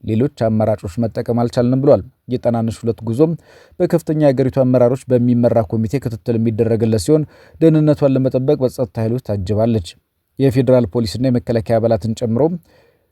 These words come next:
የጸጥታ ኃይሎች፣ የትራፊክ ፖሊሶችና የኤሌክትሪክ ባለሙያዎች ከእርሷ እየቀደሙ ጉዞዋ ላይ ሊያጋጥሙ የሚችሉ እንቅፋቶችን ያስወግዳሉ። በተለየ ሁኔታ የተለየ አጋጣሚ ያጋጥማል ብለን አናስብም፣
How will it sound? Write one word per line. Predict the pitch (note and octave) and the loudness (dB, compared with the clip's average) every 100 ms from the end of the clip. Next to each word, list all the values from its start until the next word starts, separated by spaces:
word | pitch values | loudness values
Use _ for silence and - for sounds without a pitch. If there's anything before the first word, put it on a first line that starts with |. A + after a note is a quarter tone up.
| _ | _
የጸጥታ | E3 D#3 D#3+ - | 2 2 -4 -2
ኃይሎች፣ | C#3 C#3 E3+ - | 0 0 0 -2
የትራፊክ | C#3 B2+ A#2+ A#2+ - | -4 0 -2 -2 -4
ፖሊሶችና | A#2+ A#2 A#2 A2 G#2+ B2+ | -2 0 -2 -4 -4 0
የኤሌክትሪክ | A#2+ F#2+ A#2 G#2+ | 0 0 -2 0
ባለሙያዎች | A2 G#2+ G#2 B2+ - | 0 2 0 -2 -2
ከእርሷ | - A2 F#2+ A2 | -4 -4 -2 -2
እየቀደሙ | A2 A2 A2+ G#2 A#2+ C3+ | -2 -2 -2 0 0 0
ጉዞዋ | A2+ G#2 G#2+ | 0 0 2
ላይ | A2 | 2
ሊያጋጥሙ | A#2 A2 G2 A2+ A#2+ A2+ | 2 0 -2 -4 -2 -2
የሚችሉ | A2+ A2+ A#2 | -2 -2 -2
እንቅፋቶችን | A#2+ - B2+ B2+ C3 - E3+ | -4 -4 -6 -4 -6 -4 -2
ያስወግዳሉ። | G2 G#2+ G#2 A#2 B2+ G#2+ F#2+ _ _ _ | -2 -2 2 4 4 0 -6 _ _ _
በተለየ | C3 D#3 G3 G3+ | 0 2 0 0
ሁኔታ | F3+ A2+ C#3+ | 0 0 0
የተለየ | D#3+ - A#2+ A2 A2+ A2+ | -2 -2 -2 0 0 0
አጋጣሚ | A#2 G#2 A#2 A#2+ A#2 | 0 -2 -2 -2 0
ያጋጥማል | A#2 G#2+ - - A#2+ A#2 | 0 0 -4 -4 -2 0
ብለን | A#2+ B2 | 0 0
አናስብም፣ | B2 B2 - C3+ F#3 | 0 -2 -4 -4 -4